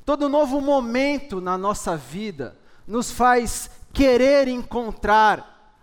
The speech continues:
algo diferente, algo que é novo, algo que nós ainda não conhecemos. Porque nós somos pessoas, nós somos homens e mulheres que sempre procuram, que sempre desejam,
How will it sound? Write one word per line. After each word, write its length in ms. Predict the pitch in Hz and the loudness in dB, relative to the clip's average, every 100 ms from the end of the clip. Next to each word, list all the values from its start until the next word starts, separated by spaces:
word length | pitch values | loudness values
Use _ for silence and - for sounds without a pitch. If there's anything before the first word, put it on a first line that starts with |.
| _ | _
algo 460 | 208 214 208 185 180 | 2 2 0 -4 -8
diferente, 1120 | 196 - 202 180 165 175 156 - - - - _ _ _ - - | -8 -6 -2 -2 -2 -8 -12 -12 -14 -14 -20 _ _ _ -10 2
algo 380 | 233 240 220 233 | 4 4 0 -8
que 300 | - 240 233 | -6 0 2
é 400 | 233 226 226 208 | 2 0 -2 -10
novo, 720 | 208 226 254 240 160 143 123 - - | -4 2 4 2 0 -10 -14 -18 -2
algo 400 | 240 277 294 269 | 4 6 4 0
que 160 | - 254 | -4 -4
nós 400 | 233 240 254 196 | -2 0 0 0
ainda 420 | 226 247 254 220 | -2 -4 -4 -4
não 240 | 202 240 269 | -4 -6 -6
conhecemos. 960 | 233 202 175 - 151 117 - - - _ - _ _ - | -8 -8 -10 -12 -14 -14 -20 -20 -20 _ -20 _ _ -14
Porque 260 | 254 262 302 | -8 -2 0
nós 180 | 302 - | 2 0
somos 720 | 294 285 285 226 - - - - - - - | 0 0 0 -2 -4 -12 -16 -20 -20 -16 -4
pessoas, 880 | 226 - 226 254 214 127 - - - - - | -4 -2 0 2 2 -2 -8 -12 -12 -10 -6
nós 160 | 185 190 | -6 -4
somos 420 | 220 220 214 156 | -4 -2 -2 0
homens 440 | 214 240 202 170 | 0 0 -2 -6
e 20 | |
mulheres 840 | 196 175 165 180 147 127 - - - - - - - | -8 -6 -4 -4 -6 -10 -14 -14 -14 -16 -20 -20 -12
que 160 | - 277 | -6 -4
sempre 540 | - 320 349 330 320 | -2 -2 0 -2 -4
procuram, 880 | 302 311 285 - - 269 262 202 156 | -2 0 0 0 -4 0 0 0 -4
que 160 | - 196 | -10 -8
sempre 480 | - 269 262 254 | -6 -6 -6 -6
desejam, 880 | 220 240 180 156 220 240 220 170 143 | 0 0 0 -2 2 2 2 -2 -12